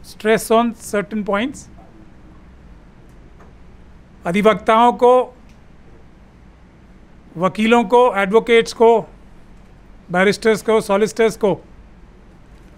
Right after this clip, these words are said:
ज्ञान की बात बताना बहुत खतरे का काम है। हम सब लोग ज्ञानी व्यक्ति हैं, जानते स-, और काले साहब ने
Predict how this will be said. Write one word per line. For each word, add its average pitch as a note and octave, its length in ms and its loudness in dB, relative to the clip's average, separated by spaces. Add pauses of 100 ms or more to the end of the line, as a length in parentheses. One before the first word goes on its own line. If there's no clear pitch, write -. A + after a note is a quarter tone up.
(600)
ज्ञान G#3+ 480 0 (520)
की A3 80 -2
बात G#3 220 2
बताना G3+ 400 -2
बहुत G#3 240 -2
खतरे F3+ 280 -6
का G#3 100 0
काम G3 300 -4
है। A3+ 80 -2
हम G#3 100 -4
सब G3+ 200 -6
लोग G#3 200 -2
ज्ञानी F#3 280 -6
व्यक्ति F3 280 -10
हैं, D#3 180 -10 (1120)
जानते G3 460 0
स-, G#3 60 -4
और A3+ 180 2
काले G#3+ 320 -2
साहब A3+ 380 0
ने B3 160 -6